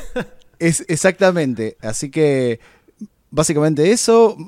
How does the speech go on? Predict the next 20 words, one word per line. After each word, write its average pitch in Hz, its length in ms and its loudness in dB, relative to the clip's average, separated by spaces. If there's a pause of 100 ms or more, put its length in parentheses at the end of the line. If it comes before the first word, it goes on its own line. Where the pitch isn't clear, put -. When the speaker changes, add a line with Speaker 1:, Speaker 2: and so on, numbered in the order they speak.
(180)
Speaker 2:
un 151 340 -2
The 143 80 2
Division 147 460 -4
de 131 80 -2
vez 147 160 -6
en 131 80 -6
cuando 208 480 -2
y, 139 120 -6
bueno, 151 200 -2
disfrutando 156 560 -4
est-, - 180 -8
estas - 220 -12
joyas 160 300 -8
que - 100 -12
aparecen 117 420 -6
como, 95 440 -10 (360)
como 98 320 -6
Soldiers, 98 540 -4
¿no? 175 220 -4
Que 104 480 -6